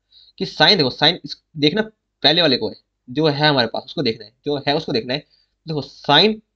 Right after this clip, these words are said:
सेकंड क्वाड्रेंट में क्या होता है, sine सेकंड क्वाड्रेंट में क्या होता है, अब वो sine सेकंड क्वाड्रेंट में क्या होता है, पॉजिटिव होता है, तो मतलब ये भी क्या होगा, पॉजिटिव होगा।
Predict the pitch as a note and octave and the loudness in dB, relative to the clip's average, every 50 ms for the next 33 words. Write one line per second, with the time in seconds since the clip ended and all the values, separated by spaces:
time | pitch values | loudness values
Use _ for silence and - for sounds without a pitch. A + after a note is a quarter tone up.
0 | _ _ - E3+ - G#3+ G#3 - D#3 D#3 - F3 E3 D#3 - C#3+ B2+ - - - | _ _ -8 -2 -2 0 0 2 2 0 0 0 -2 -4 -4 -4 -4 -4 -8 -14
1 | - _ _ _ _ _ _ _ _ _ _ _ _ _ _ - B2 A#2 B2 C#3+ | -20 _ _ _ _ _ _ _ _ _ _ _ _ _ _ -10 -8 -4 -4 -4
2 | E3+ F#3 - _ _ _ _ _ _ _ - - - E3 E3+ E3 - B2+ A#2+ B2 | -4 -6 -10 _ _ _ _ _ _ _ -14 -8 -6 -6 -6 -4 -2 -2 -2 -2
3 | C3 D3+ E3 F3 - - D#3 D#3+ E3+ C#3+ C3 A#2+ - A2 G#2 G#2 - _ - - | -2 -6 -6 -8 -6 -2 0 0 0 0 -2 -6 -6 -6 -6 -8 -8 _ -6 -4
4 | C3 D3 D#3+ D#3+ - C#3 D3+ D3 D3 C#3+ B2+ B2 C3 C#3+ D3+ D3 D#3 F#3+ A#3 A3+ | -2 -2 -4 -2 -2 -2 -2 -2 -4 -6 -4 -4 -4 -4 -4 -4 -4 -4 -6 -8
5 | _ _ _ _ _ - A#2 A2+ A#2+ C#3 C3 A#2+ A#2 G#2+ - G2+ - _ _ _ | _ _ _ _ _ -8 -2 -2 -2 -2 -2 -4 -4 -6 -6 -8 -10 _ _ _
6 | _ _ - C3 C3+ C3+ B2+ C3 D#3 G3 G3 - F#3+ F#3+ F#3+ G3 F#3+ _ - B2 | _ _ -10 -4 -2 -2 -2 0 -2 -4 -4 -4 -4 -4 -4 -6 -8 _ -8 -6
7 | A2 A2 G#2+ G#2+ G#2+ G#2+ - A#2+ - C3+ B2 A#2 A2+ G#2 - - - | -4 -2 -2 -4 -4 -4 -6 -8 -6 -6 -8 -6 -8 -10 -10 -12 -18